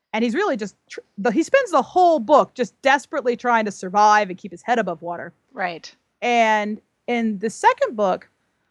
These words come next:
Speaker 1: he's really got his feet under him more, and you really start seeing him kind of come into his own. And it's,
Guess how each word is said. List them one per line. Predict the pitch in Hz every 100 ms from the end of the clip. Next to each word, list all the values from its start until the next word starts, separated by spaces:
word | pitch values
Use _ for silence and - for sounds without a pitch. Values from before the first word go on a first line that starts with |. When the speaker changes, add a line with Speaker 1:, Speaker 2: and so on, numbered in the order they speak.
| _
Speaker 1:
he's | - 330 254
really | 349 392
got | 381 269
his | 233
feet | - 415 415
under | 262 220
him | 202 190
more, | 190 180
and | 202
you |
really | 208 277 302
start | 277 196
seeing | - 240 226
him | 214
kind | 240
of | 214
come | - 269 240
into | 226 226
his | 196
own. | 311 277
And | 226
it's, | -